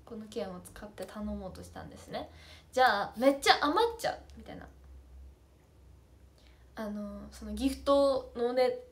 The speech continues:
値段とトールの値段がすごい余っちゃう。でも、「お釣り出ないですけど、いいですか？」って言われて、あの、「ベン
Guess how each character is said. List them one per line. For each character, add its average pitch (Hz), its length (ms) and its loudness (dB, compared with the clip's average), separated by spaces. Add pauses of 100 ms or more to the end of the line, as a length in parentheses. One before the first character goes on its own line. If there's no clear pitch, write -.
(260)
値 233 140 0
段 247 280 0
と - 320 -6 (380)
ト 269 200 0
ー 254 40 0
ル 226 180 -2
の 196 120 -6
値 196 200 -6
段 196 180 -6 (800)
が 196 300 -8
す - 180 -6
ご 277 180 4
い - 100 0 (400)
余 311 280 4
っ 427 100 -2
ち - 80 -8
ゃ - 140 -8
う。 - 40 -18
で 247 80 -6
も、 208 100 -8 (100)
「お 240 60 -10
釣 359 240 -2
り 381 80 2
出 359 140 0
な 277 120 0
い 233 80 -4
で 196 80 -8
す - 100 -12
け - 100 -12
ど、 - 160 -12
い 294 120 -2
い 226 60 -8
で 208 100 -6
す - 100 -12
か？」 349 180 -2
っ - 140 -10
て - 240 -18 (200)
言 190 100 -16
わ - 60 -14
れ 185 60 -14
て、 - 360 -4 (2000)
あ 220 180 -4
の、 190 360 -12 (760)
「ベ 381 80 8
ン 508 40 12